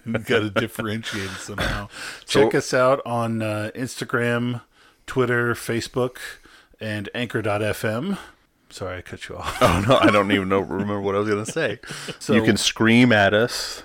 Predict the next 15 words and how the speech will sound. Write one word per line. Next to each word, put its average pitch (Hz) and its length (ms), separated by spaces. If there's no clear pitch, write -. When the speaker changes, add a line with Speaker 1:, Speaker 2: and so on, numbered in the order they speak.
Speaker 2:
through 90 540
the 90 160
Anchor. 90 560
Can't 95 260
they 92 160
somehow 95 380
leave 92 160
a 90 60
voice 92 320
message 92 300
for 95 260
Speaker 1:
<laughs> - 20
Speaker 2:
us? 98 80
Speaker 1:
Yes, 131 360
uh, 127 160